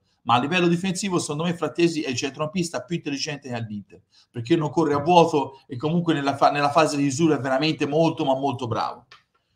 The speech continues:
Quindi ragazzi, il discorso vuole è che il Salisburgo ha vinto contro il Benfica, ora occhio perché ci troviamo i portoghesi che contro di noi c'hanno il coltello tra i denti, vedi, non è mai facile. Girone sì, ci stappavano tutte le bottiglie, calma,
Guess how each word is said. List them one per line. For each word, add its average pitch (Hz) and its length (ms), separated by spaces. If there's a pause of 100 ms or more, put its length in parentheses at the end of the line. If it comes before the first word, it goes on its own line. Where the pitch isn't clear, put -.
(920)
Quindi 226 220
ragazzi, 214 480
il 135 140
discorso 226 420
vuole 165 500 (500)
è 170 200
che 202 360
il 170 100
Salisburgo 185 840
ha 165 120
vinto 185 280
contro 175 180
il 185 80
Benfica, 233 580
ora 214 240
occhio 220 240
perché 147 280
ci - 120
troviamo 175 360
i 165 40
portoghesi 165 580
che 127 60
contro 151 280
di 143 100
noi 160 180
c'hanno 135 260
il 127 40
coltello 147 380
tra 180 120
i 220 60
denti, 196 300
vedi, 170 240
non 180 140
è 254 60
mai 277 240
facile. - 520 (280)
Girone 254 640
sì, 247 460 (460)
ci - 180
stappavano 202 560
tutte 214 220
le 220 100
bottiglie, 220 540
calma, 170 600